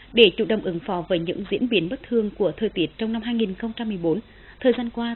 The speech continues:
tỉnh Quảng Bình đã quán triệt chỉ đạo của cấp trên về công tác phòng chống lụt bão, tổ chức tổng kết, đánh giá, rút kinh nghiệm, đề ra các phương án, nhiệm vụ phòng chống lụt bão,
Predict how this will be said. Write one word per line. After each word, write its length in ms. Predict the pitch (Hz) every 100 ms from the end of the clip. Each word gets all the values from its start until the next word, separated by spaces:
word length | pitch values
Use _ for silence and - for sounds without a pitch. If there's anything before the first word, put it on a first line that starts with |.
| -
tỉnh 160 | 202
Quảng 220 | 165 185
Bình 140 | 185 214
đã 80 | 180
quán 140 | - 160
triệt 140 | 214 202
chỉ 100 | -
đạo 220 | - 208 196
của 120 | -
cấp 160 | 180 262 -
trên 160 | 240 240 - -
về 180 | 214 233
công 160 | 226 262
tác 180 | 220 254 -
phòng 140 | 226
chống 200 | 202 175
lụt 140 | 196
bão, 240 | - 180 262 - - -
tổ 140 | 247 175
chức 220 | - 330 -
tổng 180 | 220 165
kết, 120 | 185 160
đánh 180 | - 170 160
giá, 140 | 185 170
rút 180 | 190 160
kinh 140 | 247
nghiệm, 220 | 240 214 180 -
đề 120 | 220 202
ra 100 | 233
các 180 | 226 202 -
phương 120 | 233
án, 220 | 202 165 160
nhiệm 160 | 202 196
vụ 280 | 208 196 - -
phòng 200 | 233 214
chống 200 | 190 165
lụt 140 | 196
bão, 220 | 202 190